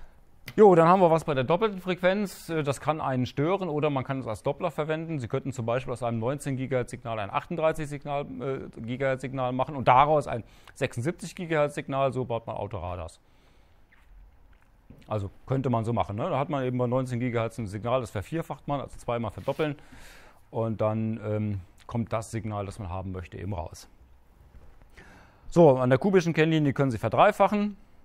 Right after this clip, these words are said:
Okay, dann gibt es dieses Ding, was ich eben diskutiert habe, da, was Sie eigentlich nur stört, das ist I M drei, da gibt's nicht wirklich einen Nutzen für, zumindest wäre mir keiner so jetzt, äh, bewusst.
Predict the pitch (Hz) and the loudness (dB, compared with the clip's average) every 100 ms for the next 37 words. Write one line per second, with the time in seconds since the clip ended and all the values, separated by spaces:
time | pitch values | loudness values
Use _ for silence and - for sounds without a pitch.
0 | - 123 135 175 180 156 156 160 131 - | -10 -4 0 2 2 -2 -4 -6 -10 -6
1 | 147 147 123 - - - - - - 170 | -4 -4 -6 -10 -14 -12 -14 -4 0 2
2 | 170 160 127 135 147 147 165 170 151 - | 2 -2 0 -2 -2 -6 -4 -2 -4 -4
3 | 147 160 160 151 151 147 139 139 135 117 | -4 -2 0 2 2 2 2 2 2 0
4 | 123 - 123 127 131 131 120 104 - 156 | -6 -4 -6 -4 -6 -8 -8 -6 -2 -2
5 | 180 127 127 147 131 113 113 151 135 117 | -2 -6 -12 -8 -6 -2 -2 0 -2 -6
6 | - 143 131 - 139 131 117 120 131 147 | -8 -6 -6 -6 -8 -6 -6 -4 -4 -6
7 | 170 - 165 - 135 117 131 127 - 123 | -12 -8 -8 -6 -6 -6 -6 -6 -4 -4
8 | 127 113 113 110 - - - - - - | -4 -4 -4 -6 -14 -20 -20 -20 -20 -8
9 | - 117 117 113 - - - - - 107 | 0 2 2 0 -6 -20 -20 -20 -10 -4
10 | 120 202 - - | 0 0 -2 -14